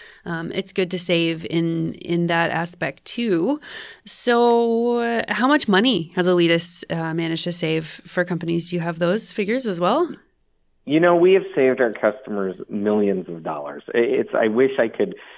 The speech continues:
Speaker 2: come up with the exact number. Uh, I don't wanna say that we've lost track, but we also don't, uh, we also don't disclose that a hundred percent.
Speaker 1: Uh-huh. So, and, and that's in terms of making them more sustainable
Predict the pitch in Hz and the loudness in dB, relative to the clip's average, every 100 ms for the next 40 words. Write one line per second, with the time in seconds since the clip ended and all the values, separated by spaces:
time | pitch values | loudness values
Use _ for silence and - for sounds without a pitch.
0 | - - 113 110 104 101 87 82 92 - | -6 0 2 2 2 0 0 0 0 0
1 | - 98 95 101 113 120 - 98 92 90 | -4 -4 -2 0 2 2 0 0 0 0
2 | 92 113 117 113 - 110 101 104 95 98 | 0 0 2 -2 0 0 2 -2 0 2
3 | 98 - 113 120 - 113 107 104 101 104 | 2 0 0 0 0 -4 2 2 2 -2
4 | 87 95 92 92 - 95 90 87 - _ | -2 -2 -2 -6 -4 -2 0 0 -4 _
5 | _ _ _ 104 - 98 98 92 95 - | _ _ _ -2 -2 -2 -2 -4 -8 -6
6 | - 92 90 92 87 92 90 85 87 - | -2 -2 0 -2 -2 -4 -6 -8 -12 -14
7 | 78 71 _ _ _ - _ - 208 214 | -16 -18 _ _ _ -20 _ -8 -2 0
8 | 196 185 - - 233 226 220 - 220 220 | 0 -2 -4 0 2 2 2 0 0 0
9 | - 220 233 233 240 226 214 208 196 190 | 0 2 2 2 -2 2 2 2 2 0
10 | 185 - 196 190 196 190 190 185 180 180 | -2 -4 0 0 2 2 2 2 0 -2
11 | 175 185 180 170 170 165 | -4 0 0 0 -2 -4